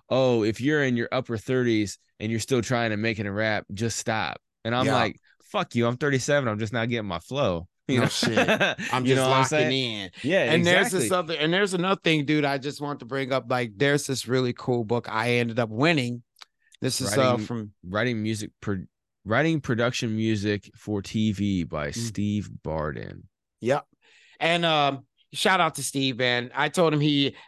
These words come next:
Speaker 2: I, I watched him on YouTube on the, I watched him on, uh, the rally, uh, one of the Taxi, uh, YouTube videos that he spoke
Speaker 1: Mm-hmm.
Speaker 2: on. And, um,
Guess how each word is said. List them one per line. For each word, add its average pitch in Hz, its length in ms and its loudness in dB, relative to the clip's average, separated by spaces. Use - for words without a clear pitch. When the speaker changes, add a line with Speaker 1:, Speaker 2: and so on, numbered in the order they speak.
Speaker 2:
I, 151 240 4
I - 20 6
watched 196 340 2
him 185 140 4
on 147 160 4
YouTube 135 420 -2
on 135 140 2
the, 123 240 -4
I 127 140 0
watched 151 320 2
him 135 100 2
on, 131 320 0
uh, 113 300 0
the 117 160 -8
rally, 127 340 0
uh, 107 300 -4
one 113 280 -8
of 107 100 -12
the 107 80 -14
Taxi, 107 520 -6
uh, 101 260 -6
YouTube 123 340 -4
videos 101 440 -6
that 95 80 -14
he 98 120 -14
spoke 101 320 -8
Speaker 1:
Mm-hmm. 92 140 -4
Speaker 2:
on. 87 200 -10
And, 113 260 -2
um, 95 440 -4